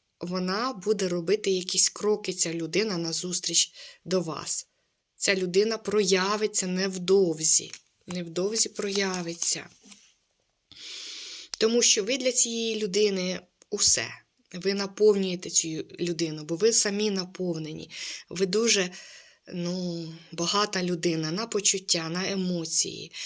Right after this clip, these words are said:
на, е, тепло,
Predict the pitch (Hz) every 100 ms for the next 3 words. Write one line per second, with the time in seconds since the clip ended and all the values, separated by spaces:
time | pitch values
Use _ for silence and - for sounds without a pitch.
0 | - - - - - _ 185 190 208 220
1 | 220 220 214 - _ _ _ _ _ -
2 | 175 190 185 226 220 - 202 196 175 170